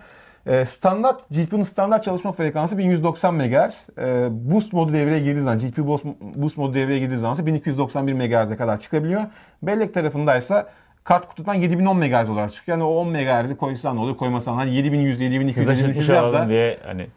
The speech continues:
Speaker 1: Evet, bir fark olsun. Band genişliğini yazarken çünkü bellek frekansının altında bir de bandwidth yazıyorlar genelde. Orada rakip üç yüz otuz görünürken ben üç yüz otuz görüneyim diye böyle bir esprisi var.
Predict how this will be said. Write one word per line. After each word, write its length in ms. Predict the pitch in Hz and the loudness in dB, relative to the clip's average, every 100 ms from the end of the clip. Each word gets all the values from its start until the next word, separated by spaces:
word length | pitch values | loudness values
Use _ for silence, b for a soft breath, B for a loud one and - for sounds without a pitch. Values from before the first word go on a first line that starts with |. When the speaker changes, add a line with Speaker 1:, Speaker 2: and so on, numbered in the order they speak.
| - | 0
Speaker 1:
Evet, 200 | 494 180 | 0 2
bir 60 | 247 | 2
fark 280 | 226 220 196 | 4 4 2
olsun. 360 | 160 - 190 | 0 0 4
Band 200 | 202 208 | 4 4
genişliğini 480 | 214 196 - 208 202 | -2 -2 0 2 2
yazarken 360 | 190 196 180 165 | 4 2 2 -2
çünkü 400 | 170 180 135 139 | -2 -2 0 0
bellek 300 | 160 214 214 | 2 2 2
frekansının 480 | 180 160 151 160 | 0 2 0 2
altında 300 | 143 139 208 | 0 2 0
bir 60 | 185 | 0
de 100 | 147 | 2
bandwidth 320 | 175 185 151 | 0 0 -2
yazıyorlar 260 | 139 123 117 | 0 2 2
genelde. 340 | 113 117 147 | 2 0 2
Orada 420 | 202 185 175 180 B B - | 2 4 2 0 B B -2
rakip 280 | 156 156 208 | -2 0 -4
üç 140 | - | -2
yüz 80 | 170 | -2
otuz 220 | 190 202 | -2 0
görünürken 400 | 160 139 127 196 | 0 0 0 0
ben 80 | 185 185 | 0 0
üç 140 | - | -4
yüz 80 | 165 | -2
otuz 500 | 180 185 190 208 - | 0 0 0 -2 -4
görüneyim 340 | 151 135 123 139 | -4 -2 -2 -2
diye 220 | 214 208 | -2 -2
böyle 200 | 190 151 | 0 0
bir 80 | 131 | -2
esprisi 440 | 120 123 110 135 | -4 -6 -4 2
var. 160 | 190 | 2